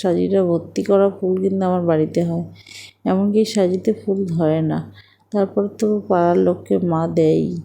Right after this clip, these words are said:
তো এত ফুল ফোটে আমাদের গাছে সব রকম, দোপাটি কত রকমের। তোমরা তো এর আগের ভিডিওগুলো তো দেখেছো, আমি দোপাটির ভিডিও করতাম,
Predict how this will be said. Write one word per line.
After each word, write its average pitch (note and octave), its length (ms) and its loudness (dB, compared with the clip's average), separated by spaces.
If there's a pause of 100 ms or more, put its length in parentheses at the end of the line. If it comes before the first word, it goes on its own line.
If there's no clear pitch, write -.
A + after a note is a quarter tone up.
(680)
তো G3 80 -4 (240)
এত F#3 160 -6 (100)
ফুল G3+ 300 -4 (100)
ফোটে F3+ 260 0
আমাদের F3+ 320 2
গাছে E3+ 300 -2
সব G3 300 -2
রকম, E3 300 0 (100)
দোপাটি F3 480 -2
কত F3+ 280 -2
রকমের। E3+ 600 0 (540)
তোমরা F#3 220 0
তো F3 140 -4
এর F3+ 80 4
আগের F3 300 4
ভিডিওগুলো E3+ 580 2
তো F#3 60 -2
দেখেছো, E3+ 460 -2
আমি E3+ 200 0
দোপাটির E3 420 0
ভিডিও E3 340 0
করতাম, E3 380 -4